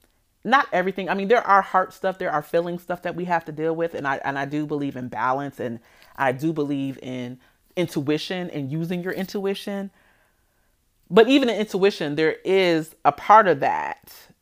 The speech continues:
that makes sense and that has rationality to it. So we're just talking about being, having an emotional feeling, but being able to contain that feeling long enough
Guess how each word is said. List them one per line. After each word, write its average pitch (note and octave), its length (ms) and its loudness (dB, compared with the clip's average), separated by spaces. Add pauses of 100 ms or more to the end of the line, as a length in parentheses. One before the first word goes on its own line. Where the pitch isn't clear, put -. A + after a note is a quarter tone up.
(140)
that C#3 580 10 (1500)
makes D#3+ 360 0
sense - 560 -10 (480)
and D#3 160 2
that D3 120 6
has D#3 380 0
rationality A#2+ 600 -10
to - 220 -10
it. - 180 -20
So F3 380 6 (300)
we're G#3+ 120 6
just C4 120 0
talking G#3+ 240 6
about D#3 380 2
being, D#3+ 440 -2 (200)
having F#3+ 360 0
an D#3+ 100 -4
emotional F3 760 -4 (320)
feeling, F3 640 -4 (560)
but E3 300 8
being F#3+ 180 2
able E3+ 180 2
to E3 120 -8
contain A3+ 600 -8
that E3+ 220 -2
feeling E3 420 -2
long C3 380 -8
enough A#2+ 480 -6